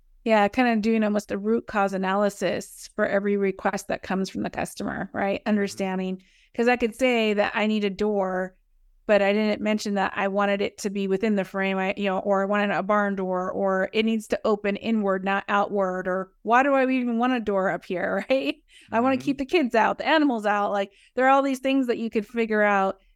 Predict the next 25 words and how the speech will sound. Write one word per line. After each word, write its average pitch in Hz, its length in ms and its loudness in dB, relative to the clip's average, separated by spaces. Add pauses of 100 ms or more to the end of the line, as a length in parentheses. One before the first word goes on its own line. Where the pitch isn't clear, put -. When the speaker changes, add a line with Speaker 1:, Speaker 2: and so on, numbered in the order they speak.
Speaker 1:
kind 220 120 0
of - 20 0
going 214 140 2
back 202 200 2
to 208 60 -4
your 208 100 2
home 220 240 0
analogy 190 840 0 (260)
of 196 380 4
why 214 480 2
I'm 185 100 0
asking 196 480 -4
for 180 300 -4
it. - 260 -4 (1080)
So 359 400 0 (760)
what 453 300 2
other 415 140 4
tidbits, 294 640 -2 (140)
uh, 220 420 4
you 240 100 -2
know, 208 300 2
or 208 460 0 (220)
tricks - 400 -6
or 226 200 -4 (120)
tips - 400 -2